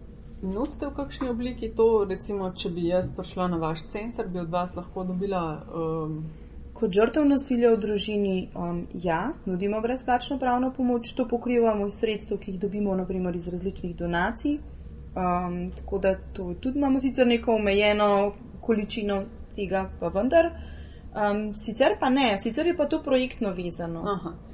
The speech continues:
Speaker 1: Koliko so pa za to pro bono, em, delo navdušeni pravniki? Jaz verjamem, da je nam,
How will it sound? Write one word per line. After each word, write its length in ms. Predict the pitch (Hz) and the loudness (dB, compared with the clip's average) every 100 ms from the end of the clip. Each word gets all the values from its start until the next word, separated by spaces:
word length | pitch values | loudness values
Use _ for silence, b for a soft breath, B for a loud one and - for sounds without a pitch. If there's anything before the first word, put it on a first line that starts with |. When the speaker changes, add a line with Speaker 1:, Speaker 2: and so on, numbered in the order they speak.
| B B B B B B B | B B B B B B B
Speaker 1:
Koliko 220 | - 311 | 2 2
so 120 | - | 2
pa 120 | 349 294 | 2 2
za 120 | 240 | 2
to 240 | 226 269 | 4 4
pro 220 | 277 269 247 | 6 6 8
bono, 480 | 214 226 233 190 180 B B B B B - - - - | 8 6 6 6 4 B B B B B -14 -14 -12 -4
em, 560 | 196 190 185 180 170 160 - - - - | 0 0 0 0 -2 -6 -10 -12 -12 -6
delo 560 | 180 165 160 175 160 | 0 2 4 4 2
navdušeni 580 | 180 165 156 156 - 175 | 0 -2 -2 -4 -4 -4
pravniki? 520 | 147 - - - - - - - - - - - - - - | -6 -8 -10 -12 -12 -12 -12 -12 -12 -12 -12 -12 -14 -12 -6
Jaz 160 | 180 | -2
verjamem, 380 | 170 175 170 170 | 2 4 4 4
da 80 | 160 | 4
je 140 | 156 | 2
nam, 360 | 156 156 160 | 2 2 2